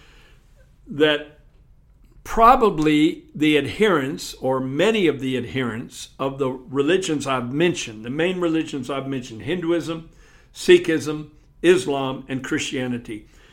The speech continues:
there are multiplied millions of people involved in those religions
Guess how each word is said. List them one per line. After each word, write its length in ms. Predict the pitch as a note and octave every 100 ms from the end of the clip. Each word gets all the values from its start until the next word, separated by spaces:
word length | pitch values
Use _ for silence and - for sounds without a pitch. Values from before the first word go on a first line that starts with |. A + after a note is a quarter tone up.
| _ _
there 180 | D#3+ D#3+
are 60 |
multiplied 1120 | D#3 E3+ G#3 B3 A#3 A3+ D#3 G3+ G3 F3+ - -
millions 1400 | D3 E3+ G3 A#3 C#4 C#4+ A#3+ D#3 A2+ - - - - - - - _
of 220 | E3 D3 -
people 380 | G#3 F#3+ D#3
involved 460 | D3 D3 E3 D#3+ D3
in 120 | C#3+
those 300 | D3+ D#3+ -
religions 800 | D#3 C#3+ D3 - C3 B2+ - -